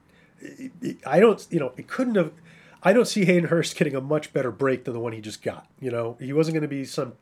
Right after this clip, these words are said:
some guy that teams go out to get him so they can feature him. So this was really about as good as it was gonna get. If you have Hayden Hurst, um, I, you know, I think, you know, you, you just, you know, you,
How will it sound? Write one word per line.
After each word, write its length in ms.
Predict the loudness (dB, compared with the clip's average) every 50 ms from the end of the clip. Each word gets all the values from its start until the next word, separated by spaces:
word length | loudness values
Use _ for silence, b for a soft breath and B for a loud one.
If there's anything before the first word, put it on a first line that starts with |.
| B B B B B
some 180 | -6 -6 -4 0
guy 160 | 2 0 0
that 100 | 0 -6
teams 280 | -8 -10 -10 -10 -6
go 100 | -4 -2
out 160 | -2 -2 -2 -6
to 80 | -8
get 180 | _ -8 -6 -6
him 80 | -6
so 120 | -8 -8 -8
they 100 | -8 -10
can 140 | -12 -14 -20
feature 500 | -20 -20 -10 -6 -6 -6 -6 -8 -12 -12
him. 300 | -10 -8 -10 -10 -10 -14 B B B B B
So 160 | -6 -4 -2
this 180 | -2 -2 -2 -2
was 140 | -6 -4
really 240 | -2 0 2 2 2
about 220 | 4 2 2 0 0
as 100 | -2 -4
good 140 | -4 -4
as 80 | -4 -4
it 60 | -6 -12
was 100 | -10 -10
gonna 160 | -10 -10 -8
get. 320 | -4 -2 -2 -2 -4 -6
If 140 | -12 -12 -10
you 80 | -10 -6
have 300 | -2 2 2 4 4 4
Hayden 200 | 0 -2 -2 -2
Hurst, 460 | -2 0 0 0 -2 -2 -6 -14 -20 B B B B B B B -4
um, 540 | -2 0 2 2 2 0 -2 -4 -10 -18 -20 _ _ _ _ _ _ _ _ _ _ _ _ _ _ -16 -16 -16 -10 -4
I, 120 | -4 -4 -2
you 80 | -2 -4
know, 80 | -2 -2
I 80 | -4
think, 240 | -4 -6 -8 -8 -10
you 280 | -12 -12 -10 -10 -6 -6
know, 140 | -6 -6
you, 240 | -4 -6 -8 -10 -10 -14 B B B B B
you 100 | -8 -6
just, 280 | -6 -6 -8 -8 -12 -18 _ _
you 100 | -8 -8
know, 140 | -8 -8 -10 _
you, 180 | -14 -14 -14